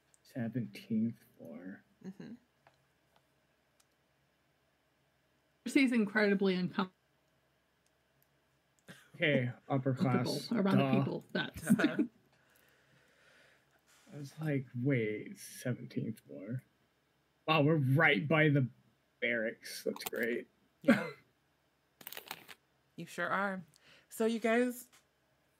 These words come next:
Speaker 2: um, after you guys grab Mary Kate and Ashley, and we're all, like, reconvene and, like, meet up again, she, first off, the seventeenth floor is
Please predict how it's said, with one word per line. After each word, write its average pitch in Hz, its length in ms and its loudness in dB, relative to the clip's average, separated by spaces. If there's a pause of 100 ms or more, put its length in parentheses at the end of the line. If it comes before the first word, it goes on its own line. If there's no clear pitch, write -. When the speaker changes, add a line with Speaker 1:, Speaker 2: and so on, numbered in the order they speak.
(160)
Speaker 2:
um, 165 680 -4 (640)
after 196 180 -2
you 214 80 -4
guys 196 220 -4
grab 175 200 -2
Mary 165 200 -6
Kate 165 140 -10
and 151 100 -8
Ashley, 151 500 -8 (540)
and 165 180 -4
we're 165 60 -4
all, 156 200 0
like, 156 220 -6
reconvene 151 720 -12
and, 147 180 -14
like, 143 140 -12
meet 143 140 -8
up 143 80 -12
again, 143 480 -10 (560)
she, 208 560 -4 (840)
first 208 240 -2
off, 214 80 2
the 202 80 -8
seventeenth 202 420 -6
floor 180 220 0
is 151 360 -4